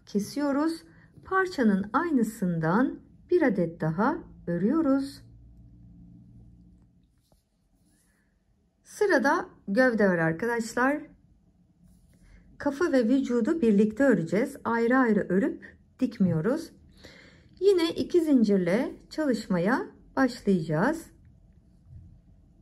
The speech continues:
Bir, iki.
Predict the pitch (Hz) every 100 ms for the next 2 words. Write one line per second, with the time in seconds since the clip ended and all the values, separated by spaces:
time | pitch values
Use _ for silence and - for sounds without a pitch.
0 | _ _ _ _ _ _ _ _ _ 220
1 | 269 339 - - _ _ - _ _ _
2 | _ _ _ _ _ _ 311 302 - 170